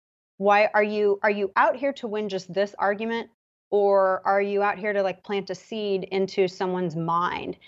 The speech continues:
because you really, truly wanna change something? And I think if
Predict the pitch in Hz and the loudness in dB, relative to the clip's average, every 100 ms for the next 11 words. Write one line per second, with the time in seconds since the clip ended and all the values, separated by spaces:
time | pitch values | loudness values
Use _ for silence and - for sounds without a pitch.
0 | _ 214 208 196 196 180 170 202 226 220 | _ -4 0 0 0 -2 -4 0 0 2
1 | 202 175 165 _ _ - - - 196 226 | 2 0 -4 _ _ -16 -14 -4 2 4
2 | 240 214 175 170 165 147 175 170 170 - | 4 4 4 0 -4 -6 -8 -8 -6 -6
3 | 160 - - - - - - _ 220 214 | -6 -10 -10 -14 -20 -20 -20 _ 2 4
4 | 202 190 - 226 269 269 247 | 2 2 0 2 2 0 -2